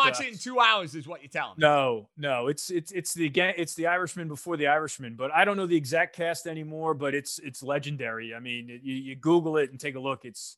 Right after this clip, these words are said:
Speaker 1: it, it, it's, and it covers everything. It gives you the history of, of the mob. Um, I watched it a long time ago, but you t-, start talking about mob movies and what you should watch to know about the mafia in America.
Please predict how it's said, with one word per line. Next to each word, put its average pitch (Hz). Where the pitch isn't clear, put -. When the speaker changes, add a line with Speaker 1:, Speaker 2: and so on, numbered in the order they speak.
Speaker 1:
it, 117
it, 143
it's, 139
and 160
it 160
covers 185
everything. 156
It 120
gives 160
you 151
the 127
history 147
of, 131
of 135
the 127
mob. 120
Um, 123
I 139
watched 165
it 139
a 127
long 139
time 135
ago, 117
but 120
you 143
t-, 156
start 165
talking 160
about 135
mob 143
movies 135
and 123
what 147
you 139
should 127
watch 131
to 131
know 131
about 127
the 117
mafia 127
in 117
America. 120